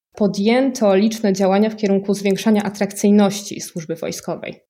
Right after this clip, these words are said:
Po pierwsze, został uruchomiony plan dla rodzin wojskowych i mówimy tutaj o pięciuset trzydziestu milionach euro na lata dwa tysiące dziewiętnaście dwadzieścia pięć.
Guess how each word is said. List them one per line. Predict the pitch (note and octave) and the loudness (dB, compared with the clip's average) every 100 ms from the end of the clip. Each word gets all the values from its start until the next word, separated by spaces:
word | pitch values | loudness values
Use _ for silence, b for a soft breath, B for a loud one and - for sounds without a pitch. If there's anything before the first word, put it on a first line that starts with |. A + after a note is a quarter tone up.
| _ | _
Po | A#3 | -2
pierwsze, | A3+ A#3 G#3+ G#3+ F3+ | 2 2 2 0 -2
został | F3 F#3+ G#3+ F#3 | -2 -2 0 0
uruchomiony | F#3 F#3+ G3+ G3+ G3+ G3 | -2 -2 0 2 2 0
plan | G3+ G3 G3 G3+ | 0 2 2 2
dla | F#3 F#3 F#3 F#3+ | 2 2 2 0
rodzin | F#3+ G3 F3+ F3+ | 2 0 0 0
wojskowych | F3 - E3+ - A3+ - b b b | -2 -4 -6 -4 -8 -8 b b b
i | G#3 | 4
mówimy | G#3 A3+ A3 | 4 4 2
tutaj | A3 A3 G#3+ G3 G3 | 2 -2 0 0 2
o | F#3+ F#3 F#3 F#3 - | 2 2 2 0 -2
pięciuset | G#3+ G#3 A3 G#3+ - G3 - | 2 2 2 -2 -2 -4 -4
trzydziestu | - G3 F#3+ G3 G3 - F#3 | -4 -2 0 0 -2 -4 -2
milionach | F3 F3 F3+ F3+ - | 0 -2 -2 -6 -4
euro | F3+ F3 F#3+ F#3 - | -2 -2 -4 -6 -6
na | G3 F#3 F3 F#3 | -4 -2 -2 -2
lata | F3+ F3+ F#2+ F3+ | -4 -4 -6 -6
dwa | F#3 | -8
tysiące | G3 F#3+ F#3+ G3 | -8 -6 -6 -6
dziewiętnaście | F#3+ F3+ F3+ F3+ - | -8 -8 -8 -10 -10
dwadzieścia | E3+ - - - | -12 -12 -12 -10
pięć. | G3 C4 - | -6 -6 -10